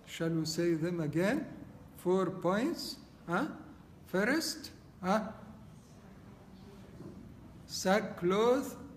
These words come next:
and ashes means humbleness. Fasting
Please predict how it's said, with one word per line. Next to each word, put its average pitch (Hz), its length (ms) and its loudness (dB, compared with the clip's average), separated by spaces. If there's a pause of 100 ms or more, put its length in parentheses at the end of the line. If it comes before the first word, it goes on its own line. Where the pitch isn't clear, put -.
and 233 500 2 (680)
ashes 165 680 -2
means 220 720 2 (1080)
humbleness. 120 880 -6 (1700)
Fasting 277 920 4